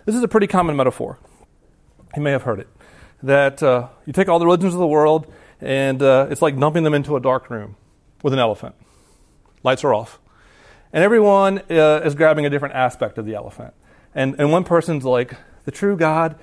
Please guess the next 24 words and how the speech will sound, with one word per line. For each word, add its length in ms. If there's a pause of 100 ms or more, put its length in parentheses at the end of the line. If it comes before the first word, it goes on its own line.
(240)
is 140
strong 420
like 140
a 40
tree." 460 (320)
He's 120
got 140
the 100
leg. 180 (760)
Uh, 340 (580)
"The 160
true 240
God 320
is, 260 (140)
is 100
strong 460
yet 260
flexible 480
and 140
moving." 420
He's 120
got 120
the 80
trunk. 360